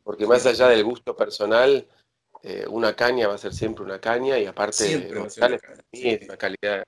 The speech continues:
Speaker 1: espectacular, entonces
Speaker 2: Teniendo, teniendo la base de las cañas para tenerlas al, al lado tuyo,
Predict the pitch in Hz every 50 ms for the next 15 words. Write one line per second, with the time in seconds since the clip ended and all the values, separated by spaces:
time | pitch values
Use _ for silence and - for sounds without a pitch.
0 | _ - - _ - 113 _ _ _ _ - 113 - - 104 117 123 113 101 92
1 | 87 92 98 95 104 95 104 107 113 139 160 170 165 165 - - 120 113 120 147
2 | 175 180 180 175 165 156 151 165 175 190 190 185 - 170 151 139 131 127 127 127
3 | 120 120 113 107 101 90 - - - - 175 214 190 156 135 120 - 117 110 110
4 | 110 104 110 104 127 147 156 156 143 139 139 123 - 120 113 113 131 156 160 160
5 | 151 147 156 185 226 220 175 165 139 120 104 98 -